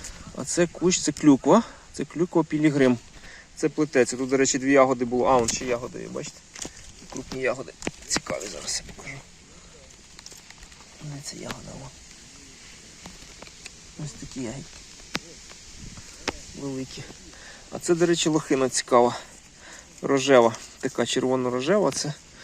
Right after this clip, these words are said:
як він називається? Пінк. Пінк лімонад.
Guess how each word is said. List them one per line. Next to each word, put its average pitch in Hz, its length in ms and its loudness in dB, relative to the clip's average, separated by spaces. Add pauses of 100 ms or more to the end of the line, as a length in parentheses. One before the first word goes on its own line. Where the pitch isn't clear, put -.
(340)
як - 180 -8
він 165 80 -4
називається? 151 640 -4 (220)
Пінк. 180 420 4 (1000)
Пінк 170 340 -2
лімонад. 147 560 0